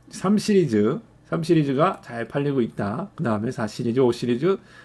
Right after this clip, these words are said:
아까 궁금해하셨던, 예, 차 종류가 정말 많죠. 예, 정말 많습니다. 미국은 진짜 전 세계의 각축장이어가지고요. 비엠더블유도 못 팔리진 않은데요. 어, 그렇게 아주 많이 팔리지는 못하죠. 그죠?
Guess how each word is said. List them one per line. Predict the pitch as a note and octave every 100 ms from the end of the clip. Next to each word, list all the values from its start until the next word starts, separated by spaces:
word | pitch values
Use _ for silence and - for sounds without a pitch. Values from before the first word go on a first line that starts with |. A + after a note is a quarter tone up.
| -
아까 | - - D#3
궁금해하셨던, | D#3 D#3+ E3+ B2+ A2 - A2
예, | B2+ B2
차 | B2 G#3+
종류가 | A#3 A#3 G#3+
정말 | A#2+ A#2+ D#3 F#3
많죠. | A2+ G#2 - A#2+ C3
예, | A2 G#2
정말 | A2 B2+ C#3
많습니다. | G2 F#2+ A2+ G2
미국은 | G2 G#2+ B2+ D#3+ A#2+ - -
진짜 | - B2 - C#3+
전 | C3 C3 E3
세계의 | D#3+ D#3+ D3 C#3
각축장이어가지고요. | - - D3+ - C3+ B2 A2 G2+ F#2+ A2 C3+ _ _ _ _ _ _ - - - -
비엠더블유도 | D3 F3+ G3+ G#3+ G#3+ G#3+ G#3 A3+ A#3 A3+
못 | C#3+ D3
팔리진 | F#3+ G3+ G3+ G#3
않은데요. | G#3 C#3 C#3 F#3 G3+ A#2 -
어, | C3+ A2+ G#2
그렇게 | - C#3+ D#3+ F3
아주 | D#3 A2+ C3+ F3+
많이 | B2 C3
팔리지는 | D#3 D3+ D3+ D#3+
못하죠. | C#3 - A2 G#2+
그죠? | A2+ C#3+